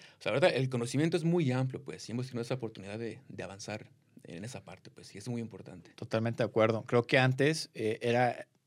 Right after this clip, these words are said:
Speaker 2: La, hay mucha información que tiene muchis-, muchísimos años, pero ahora que la,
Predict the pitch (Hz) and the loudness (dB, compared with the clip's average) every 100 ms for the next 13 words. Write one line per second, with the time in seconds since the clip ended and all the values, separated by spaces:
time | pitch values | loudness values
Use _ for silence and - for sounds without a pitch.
0 | _ _ _ - 131 131 131 127 156 160 | _ _ _ 2 6 6 6 4 6 4
1 | 165 143 123 135 131 131 131 131 - - | 2 2 2 0 0 0 2 0 -2 -8
2 | 120 131 127 113 113 139 117 113 117 135 | -8 -4 -4 -2 -4 -2 -2 -2 -2 -2
3 | 131 110 107 104 113 127 110 107 101 | 0 2 4 2 2 -2 -2 0 -2